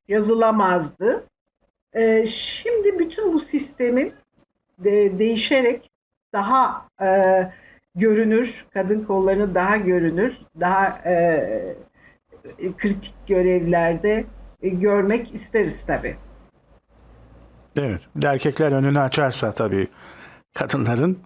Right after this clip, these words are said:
Speaker 1: <laughs>
Speaker 2: siz, e, önünün
Speaker 1: Öyle,
Speaker 2: kapandığına
Speaker 1: öyle.
Speaker 2: inanıyorsunuz. Evet.
Speaker 1: Öyle böyle, e, sanırım olacak. E, böyle mücadele ede ede, belli bir mücadeleden sonra geldi zaten bu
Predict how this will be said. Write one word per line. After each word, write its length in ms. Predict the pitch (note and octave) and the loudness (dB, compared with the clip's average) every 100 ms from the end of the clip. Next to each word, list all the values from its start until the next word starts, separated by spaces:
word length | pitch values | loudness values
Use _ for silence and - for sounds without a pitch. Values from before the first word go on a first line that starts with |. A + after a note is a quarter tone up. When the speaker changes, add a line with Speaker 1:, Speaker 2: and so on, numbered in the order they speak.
| - - | -4 -2
Speaker 1:
<laughs> 240 | E3 - | 0 0
Speaker 2:
siz, 340 | - D3 C#3 | 0 0 0
e, 160 | C3+ A#2+ | 0 0
önünün 240 | C3 D3+ | 2 2
Speaker 1:
Öyle, 100 | F3+ | 2
Speaker 2:
kapandığına 500 | - - D#3 D#3+ - | 2 2 2 2 2
Speaker 1:
öyle. 100 | F#3+ | 2
Speaker 2:
inanıyorsunuz. 600 | D#3+ D3 C#3 B2 A#2 G#2+ G2+ | 2 2 0 0 -2 -2 -2
Evet. 260 | C3+ A#2 F#2 _ A#4+ A#4 - - - | -2 -2 -4 _ -6 -6 -6 -16 -6
Speaker 1:
Öyle 400 | D#4+ C#4 A#3 G3 | -2 2 2 2
böyle, 360 | F#3 F3+ B3+ A4+ A#4+ | 0 2 0 0 0
e, 500 | A3+ A3 G#3+ G#3 G#3 F#3 - | 2 4 4 4 2 0 -2
sanırım 380 | C#4 B3+ G#3 D4 G#4 - | 0 0 0 -2 -6 -2
olacak. 640 | C4 C#4+ D#4 B3+ F#3 - _ _ F3 | 0 2 2 2 -2 -10 _ _ -2
E, 400 | E3 E3+ - D#3 - - - - - - _ _ _ _ G#3+ | 0 0 0 -2 -6 -8 -10 -12 -18 -20 _ _ _ _ 0
böyle 200 | G3+ F#3 | 2 2
mücadele 640 | F#3+ G3+ G3 F#3+ G3 F#3+ | 0 2 2 4 2 2
ede 220 | F#3+ G#3 | 2 2
ede, 340 | E3+ F#3+ C4 E4+ - E3+ F3+ F3+ - _ - | 0 0 -2 -4 -12 -2 -2 -2 -12 _ -2
belli 260 | G3 B3 | 0 0
bir 80 | B3+ | 0
mücadeleden 880 | A#3 A3 A3 G#3+ A3 A3 G#3+ A#3+ A#3+ | 0 2 2 2 2 2 2 2 2
sonra 340 | A#3+ A3 A3 | 0 0 2
geldi 420 | F3+ D#3+ D3+ C#3 D#3+ | 2 2 2 0 -2
zaten 560 | D#3 D#3 F3 D#3 D3+ | 0 0 0 -2 0
bu 180 | D#3+ | -4